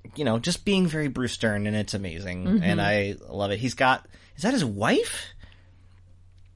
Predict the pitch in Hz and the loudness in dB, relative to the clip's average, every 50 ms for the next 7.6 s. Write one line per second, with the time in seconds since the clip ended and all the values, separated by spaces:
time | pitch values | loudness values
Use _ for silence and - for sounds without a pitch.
0 | - - 127 120 - 127 113 110 143 185 240 269 269 277 277 262 233 269 - - | -12 -10 -6 -4 -2 -2 0 2 4 4 4 4 2 0 -2 0 2 2 4 4
1 | 269 262 262 262 262 262 - - - 226 226 269 285 349 - - - - 247 277 | 4 4 4 4 4 4 2 -2 -2 0 0 0 0 -2 -6 -12 -8 -6 -4 -2
2 | - 226 202 240 262 233 233 226 226 214 - - - - - - 190 185 202 202 | 0 2 2 2 2 4 4 4 4 4 2 -2 -10 -12 -10 -6 0 2 2 4
3 | 214 220 208 208 196 - - 202 190 - 190 185 175 165 151 143 156 156 143 - | 4 4 2 2 0 0 0 0 2 4 4 6 6 6 6 6 4 4 4 2
4 | - - - 190 185 180 - - 165 - - 175 156 147 147 143 143 143 135 135 | -2 -4 -2 -2 -2 0 0 0 0 0 2 2 4 6 6 6 6 6 4 2
5 | - - - 135 127 127 123 123 123 120 120 120 120 117 117 117 113 110 107 107 | -2 0 4 6 8 8 8 8 8 8 8 8 6 6 6 4 4 4 2 0
6 | 107 107 104 104 - - 143 127 127 131 127 123 127 127 123 123 120 117 110 107 | -2 -2 -4 -6 -4 0 0 2 2 2 2 0 0 2 2 2 2 2 2 2
7 | 113 175 165 160 160 156 151 151 147 147 139 | 2 2 4 4 6 6 6 6 6 6 4